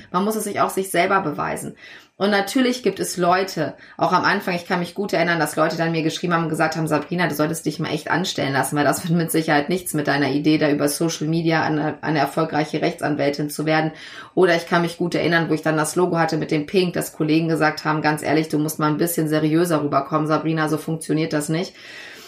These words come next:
Und, ähm, das hat mich getroffen und ich hab oft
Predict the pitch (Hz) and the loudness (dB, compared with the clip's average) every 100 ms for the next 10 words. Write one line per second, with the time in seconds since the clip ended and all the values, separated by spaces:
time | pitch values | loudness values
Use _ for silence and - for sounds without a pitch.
0 | - - _ - 185 190 190 - 175 175 | -20 -20 _ 0 2 2 0 2 2 4
1 | 170 175 - _ _ _ _ _ _ _ | 0 -4 -10 _ _ _ _ _ _ _
2 | _ _ _ _ - 190 220 226 226 180 | _ _ _ _ -2 2 2 0 -2 -2
3 | - 190 - 262 247 190 - 185 - 262 | 2 0 2 -2 -2 -2 -2 0 2 0
4 | - - | -2 -14